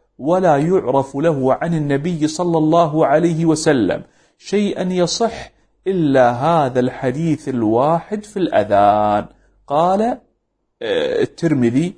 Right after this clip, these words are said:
"وعبد الله بن زيد بن عاصم"، ذكر اسم آخر حتى تفرق بينهما. قال المازني: "له أحاديث عن النبي صلى الله عليه وسلم،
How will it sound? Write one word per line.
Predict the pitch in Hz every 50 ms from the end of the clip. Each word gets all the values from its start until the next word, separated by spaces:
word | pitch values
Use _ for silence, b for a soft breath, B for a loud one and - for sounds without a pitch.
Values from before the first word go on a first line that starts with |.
| b b b b _ -
"وعبد | 131 135 139 131 147 151 151 143 156
الله | 165 170 190 220 240 190 180
بن | 151 147 147 139
زيد | 120 127 147 170 170 160 -
بن | 139 139 143 143
عاصم"، | 131 147 151 147 127 - - - - -
ذكر | - 101 - - 127 -
اسم | - - - 139
آخر | 143 - 160 170 143 - - 107 - - _ _ _ _ _
حتى | - - 135 - 131
تفرق | - - 131 - 175 175 170 170 160 165
بينهما. | 143 139 147 147 151 151 135 123 113 104 107 107 104 - b b b b b b _
قال | - 170 175 165 147 135 135 160 175 - - - -
المازني: | 143 143 139 131 131 139 156 160 156 147 160 175 185 202 214 247 240 b b b b b _
"له | 180 196 208 180 160 151 156 - 127
أحاديث | - - - 139 135 135 147 175 175 143 -
عن | 151 - - 160 180 175
النبي | 165 165 175 180 165 160
صلى | 165 - - 170 175 170
الله | 170 170 170 175 180 165 160 175 151
عليه | 139 160 175 180 190 170 175
وسلم، | 185 180 165 - - 185 190 208 214 220 226 233